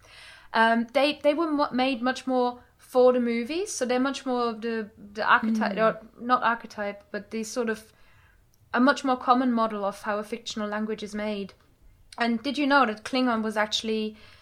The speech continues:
Speaker 1: subject of a copyright case this year between makers of a fan movie and Paramount Pictures? And Paramount wanted to
Speaker 2: Yes.
Speaker 1: copyright Klingon and say, uh, "Nuh-uh, you can't, you know, you can't make a film
Speaker 2: Yes.
Speaker 1: where they
Speaker 2: That
Speaker 1: speak Klingon."
Speaker 2: poses a lot of questions, doesn't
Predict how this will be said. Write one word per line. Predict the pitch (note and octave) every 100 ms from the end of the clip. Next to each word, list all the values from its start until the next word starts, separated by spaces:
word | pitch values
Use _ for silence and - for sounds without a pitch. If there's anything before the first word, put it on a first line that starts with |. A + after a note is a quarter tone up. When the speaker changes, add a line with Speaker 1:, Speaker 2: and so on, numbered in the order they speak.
| _ _ -
Speaker 1:
subject | - C4 A#3+ B3+ A#3+
of | A3+
a | -
copyright | C#4 D4 A3+ G3+
case | - G#3 G3 - - -
this | A3 -
year | B3 A3 F#3 G#3 - _ _
between | A#3 - A3+ A3+ G#3+ G#3+ _ _ -
makers | A#3 B3 B3 B3 A#3
of | A3
a | A3
fan | G#3+ A#3+ A#3 A3
movie | G3+ G3 G#3
and | G3+ G3+ A#3+
Paramount | A3 A3+ G#3+ G#3+ A#3+
Pictures? | - - G3 - - _ -
And | G#3+
Paramount | - A#3+ A#3+ A3 A3 B3+
wanted | C4 B3+
to | F#3+
Speaker 2:
Yes. | -
Speaker 1:
copyright | A#3 A#3 G3+ G3 -
Klingon | G#3+ G3 F#3 G3
and | G#3+
say, | - G#3 G3+ G3+ G#3 - - - - - G#3+
uh, | G#3 G#3+
"Nuh-uh, | A#3 A#3 - A3 G#3+
you | G#3+ B3
can't, | A3 G#3 - -
you | A#3+
know, | A3 A3+
you | A#3
can't | B3 A3+ A3
make | A#3
a | -
film | A3 G3 F#3+
Speaker 2:
Yes. | G#3 A#3+ A#3+ A3+ - - - - _ _ A3+
Speaker 1:
where | A#3+ A#3
they |
Speaker 2:
That | A#3 B3
Speaker 1:
speak | -
Klingon." | B3 B3+
Speaker 2:
poses | A3 G3
a | F#3+ G3
lot | F#3
of | -
questions, | F#3 F3+ - D3+ D3+ C#3+
doesn't | E3+ F#3